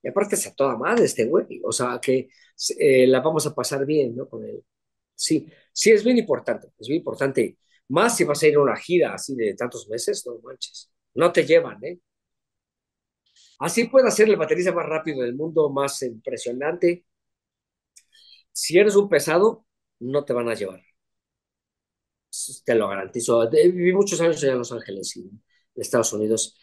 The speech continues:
y en México también. También los artistas que de aquí de México, así seas quien seas, si eres un pesado, no te van, no, no les vas, no, no vas a trabajar.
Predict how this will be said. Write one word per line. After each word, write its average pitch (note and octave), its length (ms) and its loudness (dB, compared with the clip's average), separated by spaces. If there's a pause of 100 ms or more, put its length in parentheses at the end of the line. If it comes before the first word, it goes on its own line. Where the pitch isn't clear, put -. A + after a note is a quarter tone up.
(280)
y D3+ 120 6
en D#3+ 100 6
México A#3 400 2
también. F#2+ 360 -10 (1400)
También F3+ 240 6
los F3+ 120 2
artistas D#3+ 360 -4
que B2 100 -4
de G#2+ 80 -2
aquí F3 160 -6
de E3+ 60 0
México, C3 340 -10 (920)
así - 220 -2
seas G3 220 2
quien A2 160 -2
seas, - 540 0
si A2+ 160 -4
eres D#3+ 180 0
un C3 100 -16
pesado, A2+ 340 -4
no A2 120 -6
te A2 80 -4
van, G2+ 260 -8
no, A2+ 240 -2
no C#3+ 160 6
les E3+ 160 8
vas, D#3 260 -2
no, C#3+ 280 -4 (480)
no F#3+ 140 6
vas G#3+ 200 4
a D#3+ 60 2
trabajar. A2+ 480 -6